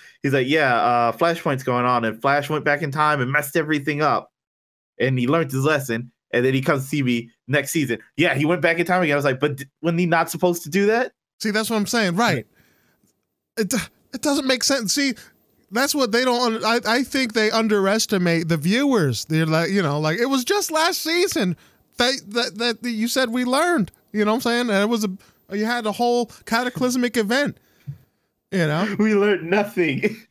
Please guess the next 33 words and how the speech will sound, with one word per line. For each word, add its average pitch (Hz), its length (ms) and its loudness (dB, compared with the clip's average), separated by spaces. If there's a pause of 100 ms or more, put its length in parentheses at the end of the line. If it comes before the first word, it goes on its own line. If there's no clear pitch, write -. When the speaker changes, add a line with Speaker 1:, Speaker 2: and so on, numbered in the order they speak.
Speaker 2:
Yeah, 240 380 0
I 170 140 -2
was - 160 -4
like, 202 180 0
"Oh 214 200 0
my 151 200 -2
goodness." 143 560 -4 (720)
So 185 460 0 (100)
Speaker 1:
Uh. 107 460 -10 (240)
Speaker 2:
that 214 220 2
stuff 180 460 0
is 175 220 0
terrible. 151 480 2
I, 185 300 2 (100)
I 185 140 2
regret 190 720 0 (340)
saying 185 720 0
publicly 170 600 0
that 147 160 0
I 156 140 2
watched 160 300 0
the 156 100 -4
C 165 180 0
W 143 300 0
show, 139 280 2
so 160 120 0
I 160 80 2
had 180 140 -2
to 170 80 -4
correct 160 320 -2
the 151 80 -2
record. 143 420 -2 (500)
I, 165 160 0